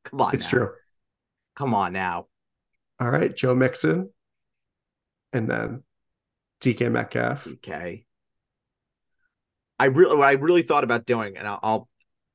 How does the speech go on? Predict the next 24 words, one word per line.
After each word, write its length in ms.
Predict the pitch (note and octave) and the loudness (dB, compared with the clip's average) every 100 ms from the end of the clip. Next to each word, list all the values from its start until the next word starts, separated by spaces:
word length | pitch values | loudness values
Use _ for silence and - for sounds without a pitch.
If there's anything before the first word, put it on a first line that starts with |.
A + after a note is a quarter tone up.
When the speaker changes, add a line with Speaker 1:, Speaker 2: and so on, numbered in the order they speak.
| - - _ - B2 | -12 -12 _ -4 -4
Speaker 1:
be 60 | |
transparent. 580 | A#2 A2 G2 - A2 G2 | -2 -4 -4 -4 -4 -2
Yeah, 100 | G2+ | -4
that 100 | G#2 | -2
goes 140 | A2+ | -4
Olave. 440 | G#2+ F#2+ G2 G2 - _ _ _ _ _ _ - | -2 -2 -2 -4 -10 _ _ _ _ _ _ -2
I 140 | A2+ | 2
was 160 | D3+ C3+ | 2 2
gonna 180 | D3+ B2+ | 4 4
go 240 | C3 A#2+ A2 | 4 4 4
A 160 | B2+ | 2
J 160 | B2 B2 | 4 2
Brown, 380 | A#2 A#2 A#2 A#2+ | 2 0 0 -2
and 60 | |
then 60 | G#2+ | -6
I 80 | G#2 | -10
was 120 | G2+ | -8
gonna 160 | A2+ G2 | -8 -6
go 160 | G2 | -6
Jalen 320 | F#2+ G2 F#2+ F#2+ | -4 -6 -6 -6
Hurts. 500 | F#2 F2 - - - _ _ _ _ _ - | -8 -8 -12 -14 -16 _ _ _ _ _ 0
Speaker 2:
Oh, 420 | B2+ B2+ A#2+ A#2 | 6 8 8 6
the 140 | A2+ A#2 | 4 0
stack. 720 | - - B2+ B2+ A2 - | 0 0 2 4 2 -4